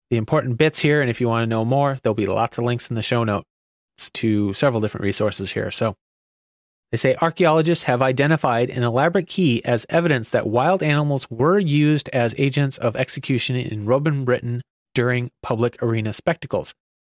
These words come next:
King's research has helped uncover new evidence showing the portrayal of an execution of captives in an arena by throwing them to the lions.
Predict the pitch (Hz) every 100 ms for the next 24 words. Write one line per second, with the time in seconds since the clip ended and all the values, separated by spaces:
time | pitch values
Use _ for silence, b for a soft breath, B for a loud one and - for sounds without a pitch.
0 | _ _ _ _ _ _ _ _ _ -
1 | 180 170 143 151 143 160 160 - 170 185
2 | - 170 165 151 139 - 135 131 123 135
3 | 165 147 131 131 - - 123 123 120 113
4 | 117 117 110 - 156 151 156 - 113 117
5 | 113 - 151 - - 156 - 156 135 -
6 | 220 - 156 143 - 156 147 147 139 151
7 | 151 151 - 113 - 135 135 123 110 110
8 | - 110 110 151 170 107 -